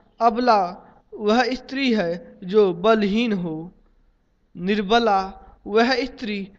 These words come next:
जो कमजोर हो, दुर्बल हो। अनिवार्य, जिसका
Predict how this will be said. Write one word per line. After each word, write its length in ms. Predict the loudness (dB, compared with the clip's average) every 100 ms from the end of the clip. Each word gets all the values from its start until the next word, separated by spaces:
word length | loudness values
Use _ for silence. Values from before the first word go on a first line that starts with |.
| _ 0
जो 140 | 0
कमजोर 640 | 0 -2 -2 2 4 4
हो, 440 | 2 -2 -6 -10 -20 -18
दुर्बल 540 | -4 -2 0 0 0
हो। 320 | -4 -8 -12 -16 _ _ _ _ _ _ _ -20 _ _ _ _ _ _ _
अनिवार्य, 840 | -2 2 2 4 4 2 -2 -8 -16 _ _ _ _ _ -16
जिसका 680 | -6 -4 -4 0 0 0